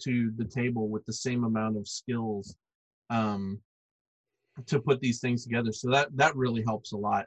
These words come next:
And, and again, we're, we're trying to keep Black Caravan kinda small anyway. We don't wanna do more than nine books maybe, um, because it gets, uh, it becomes overwhelming and, and every, and,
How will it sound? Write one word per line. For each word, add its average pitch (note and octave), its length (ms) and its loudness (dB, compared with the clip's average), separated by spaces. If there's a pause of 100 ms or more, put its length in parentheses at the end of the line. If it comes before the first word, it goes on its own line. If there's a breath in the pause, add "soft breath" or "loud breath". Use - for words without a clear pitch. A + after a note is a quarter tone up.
And, G#3+ 240 6 (760)
and F#3+ 100 6
again, F#3+ 300 6
we're, G#3+ 160 6 (100)
we're G3+ 140 4
trying A#3 240 2
to E3+ 60 -2
keep E3 240 -4
Black C3+ 280 4
Caravan C3 500 2
kinda D#3 180 2
small C3 600 0
anyway. F3 600 -2
We F3 120 -4
don't G#3 160 6
wanna D#3+ 160 2
do C3+ 180 0
more B2 260 0
than G#2+ 360 -2 (140)
nine G#2+ 560 -2
books A2+ 420 -4
maybe, C3+ 440 -4 (680)
um, A#2+ 320 2
because D3+ 560 4
it C3 180 -2
gets, C3 240 4
uh, C3 120 0
it C#3 300 2
becomes B2 360 0
overwhelming G#2+ 800 0
and, G#2 260 -2 (600)
and G#2+ 460 -2
every, B2 280 0
and, F#3+ 180 4